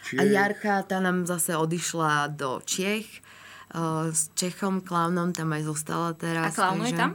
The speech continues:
Speaker 2: Klaunuje tam, no,
Speaker 3: Naozaj?
Speaker 2: odišla nám, to je také, no.
Speaker 3: Takže hľadáte teda ďalších. Keby náhodou niekoho zaujal tento rozhovor, hovorí si, že, ah, možno keď bude ďalšie výberové konanie, skúsim sa prihlásiť. Čo ich čaká, už sme si teda povedali.
Speaker 2: Mhm.
Speaker 3: Možno nejaké rady pre nich.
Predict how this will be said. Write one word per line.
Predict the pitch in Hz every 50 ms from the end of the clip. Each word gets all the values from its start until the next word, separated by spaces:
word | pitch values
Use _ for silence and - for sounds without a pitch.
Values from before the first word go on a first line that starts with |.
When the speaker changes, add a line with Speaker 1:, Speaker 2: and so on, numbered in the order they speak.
| - - - - - - - - - -
Speaker 2:
Klaunuje | - 214 220 226 226 220 202 202
tam, | - 190 202 202
no, | 196 - 160 170 180 180
Speaker 3:
Naozaj? | 175 170
Speaker 2:
odišla | 170 190 185 - - 147 143 143
nám, | 147 143 139 143 156 160
to | 147 156 160
je | 156 151 147 147 147
také, | 151 151 151 - 156 147
no. | 143 139 143 151 156 -
Speaker 3:
Takže | - - 196 202 202 226
hľadáte | 208 208 208 190 190 196 190 185 190 202
teda | 190 - 180 170 180 180
ďalších. | 170 170 165 165 160 - - 165 160 -
Keby | - 247 240 302
náhodou | 269 240 247 262 294 302 254 277 262 247 -
niekoho | - 196 196 196 208 247 247 - - 294 262 226 226 226 202
zaujal | 175 175 185 - 277 254 190 170 170 180
tento | 185 214 202 196 196 196
rozhovor, | 185 190 190 202 220 202 202 202 196
hovorí | 185 185 185 185 214 220
si, | 202 - -
že, | 202 190 196 - -
ah, | - - - 277
možno | 214 202 214 277 311 285 269 262 240
keď | 247 247 233
bude | 220 247 220 214
ďalšie | 165 170 185 226 233 - 220
výberové | 180 202 196 233 220 220 214 202
konanie, | 185 - 190 190 208 220 226 214
skúsim | - - 202 202 - - 254
sa | - 269 254
prihlásiť. | - - 180 175 170 165 165 160 165 170 - 247 254 247 - - - - -
Čo | - - 302
ich | 277 311 269 -
čaká, | - - - 196 185 185 - 247 247 240 247 247 - -
už | 220 208 202 - - -
sme | - - 220 214
si | - - 226
teda | - 240 226 247 247
povedali. | 240 - 175 165 165 165 170 170 180 196 214 214
Speaker 2:
Mhm. | 185 180 180 170 170 190
Speaker 3:
Možno | 196 190 247 277 311 320
nejaké | 285 269 285 294 285 - 294 240
rady | 202 190 196 170 175 170
pre | - - 170 175
nich. | 175 - 165 - -